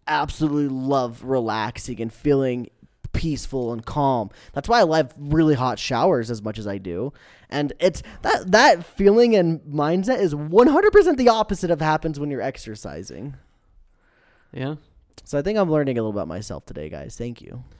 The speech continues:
Speaker 2: Well, if it makes you feel any better, I'm gonna say that, let's just be generous. Let's say that half of the people on this planet don't exercise.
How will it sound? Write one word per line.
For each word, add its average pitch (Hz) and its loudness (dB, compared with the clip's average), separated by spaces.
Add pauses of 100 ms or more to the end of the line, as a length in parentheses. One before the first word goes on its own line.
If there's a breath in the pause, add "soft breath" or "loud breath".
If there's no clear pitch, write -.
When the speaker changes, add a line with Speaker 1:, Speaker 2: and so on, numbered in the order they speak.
(180 soft breath)
Speaker 2:
Well, 170 -6
if 151 -8
it 165 -12
makes 196 -8
you 247 -10
feel 156 -8
any 165 -8
better, 127 -12
I'm 147 -8
gonna 143 -6 (500)
say 139 -6
that, 123 -8 (720)
let's - -8
just 226 -14
be 175 -14
generous. 113 -14
Let's 170 -4
say 196 0
that 147 -2 (420)
half - -10 (260)
of 127 -12
the 117 -16
people 117 -12
on 107 -14
this 117 -18
planet - -16
don't 85 -16
exercise. - -20